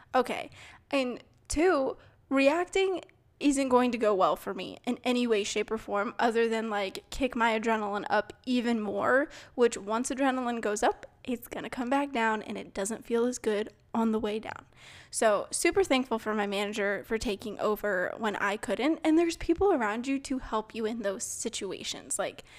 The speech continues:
managers and car dealerships will do that for you, or they'll talk you through it and how to be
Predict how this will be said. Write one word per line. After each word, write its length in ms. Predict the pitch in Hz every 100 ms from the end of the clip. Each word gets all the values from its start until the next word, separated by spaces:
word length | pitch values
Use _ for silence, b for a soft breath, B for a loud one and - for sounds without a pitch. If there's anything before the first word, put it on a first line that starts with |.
| B B B
managers 640 | 208 226 277 285 302 311 294
and 120 | 311
car 180 | 320 349
dealerships 560 | 302 247 254 220 - -
will 300 | 247 208 220
do 140 | 240 302
that 260 | 262 -
for 180 | - -
you, 180 | 113 110
or 380 | - 185 220 254
they'll 200 | 233 240
talk 360 | 240 202 247
you 80 | 254
through 160 | 247 285
it 60 |
and 120 | 185 226
how 140 | 202
to 60 | 214
be 340 | 226 233 226